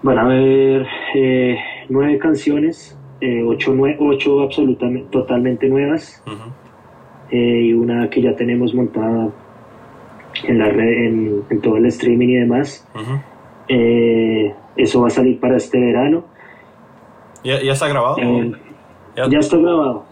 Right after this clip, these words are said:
Speaker 2: Ya
Speaker 1: Ya
Speaker 2: no,
Speaker 1: está
Speaker 2: ya no
Speaker 1: grabado.
Speaker 2: va a salir en verano.
Speaker 1: Solo estamos trabajando como en el arte y demás. Eh, se va a llamar Aggressive City.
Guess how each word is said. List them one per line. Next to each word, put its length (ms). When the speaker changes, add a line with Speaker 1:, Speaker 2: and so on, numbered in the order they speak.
Speaker 2:
Ya 120
Speaker 1:
Ya 20
Speaker 2:
no, 120
Speaker 1:
está 120
Speaker 2:
ya 60
no 60
Speaker 1:
grabado. 240
Speaker 2:
va 60
a 40
salir 220
en 100
verano. 180
Speaker 1:
Solo 540
estamos 360
trabajando 460
como 240
en 80
el 160
arte 380
y 60
demás. 540
Eh, 140
se 140
va 60
a 40
llamar 480
Aggressive 460
City. 380